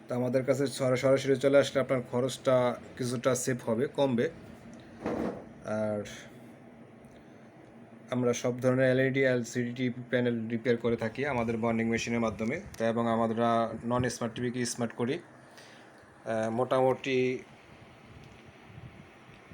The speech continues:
all <clears throat> রিপেয়ার, টিভির জগতে যত সার্ভিস আছে, আমরা সব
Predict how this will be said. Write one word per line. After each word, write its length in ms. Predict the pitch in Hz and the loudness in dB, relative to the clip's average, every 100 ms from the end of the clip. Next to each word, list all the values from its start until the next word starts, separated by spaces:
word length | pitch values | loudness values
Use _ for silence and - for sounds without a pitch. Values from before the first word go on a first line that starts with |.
| - - | -20 -6
all 360 | 135 135 135 135 - - - - | 2 4 4 0 -4 -16 -12 -2
<clears throat> 460 | 117 135 123 139 131 | 0 0 -4 -2 0
রিপেয়ার, 280 | 127 131 113 | 4 2 4
টিভির 240 | 131 139 | 0 0
জগতে 300 | 135 139 135 | 2 4 4
যত 200 | 131 131 | 2 2
সার্ভিস 440 | 131 - 123 131 123 | 0 0 0 0 0
আছে, 240 | 117 123 | 0 0
আমরা 200 | 139 127 | 0 0
সব 160 | - | -2